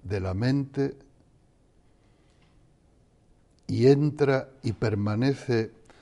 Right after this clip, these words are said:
en el primer jhana, caracterizado por el arrobo, piti,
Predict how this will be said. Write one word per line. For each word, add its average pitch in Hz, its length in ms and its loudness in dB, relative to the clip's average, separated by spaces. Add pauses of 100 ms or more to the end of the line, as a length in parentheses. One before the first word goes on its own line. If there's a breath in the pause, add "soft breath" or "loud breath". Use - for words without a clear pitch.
(300 soft breath)
en 101 140 -8
el 98 160 -6
primer 107 600 -4 (440)
jhana, 113 600 -4 (2250 soft breath)
caracterizado 135 1000 4
por 123 180 0
el 113 140 2
arrobo, 143 720 0 (1300)
piti, 135 380 -10